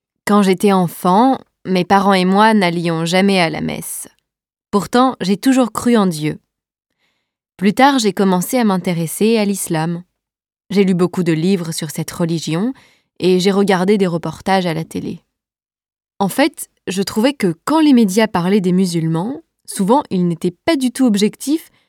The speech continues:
et ils jugeaient l'islam. J'ai ensuite lu le Coran et j'ai découvert les principes et les valeurs de l'islam. J'ai toujours voulu une relation personnelle avec Dieu.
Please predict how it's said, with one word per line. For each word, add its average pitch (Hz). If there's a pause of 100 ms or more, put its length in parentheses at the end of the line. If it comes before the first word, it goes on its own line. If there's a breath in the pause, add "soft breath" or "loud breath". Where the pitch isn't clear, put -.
(180)
et 190
ils 190
jugeaient 220
l'islam. 170 (840)
J'ai 185
ensuite 196
lu 220
le 190
Coran 185 (600 soft breath)
et 190
j'ai 170
découvert 202
les 185
principes 190 (120)
et 170
les 165
valeurs 180
de 180
l'islam. 175 (1040)
J'ai 214
toujours 247
voulu 220
une 196
relation 185
personnelle 196
avec 165
Dieu. 175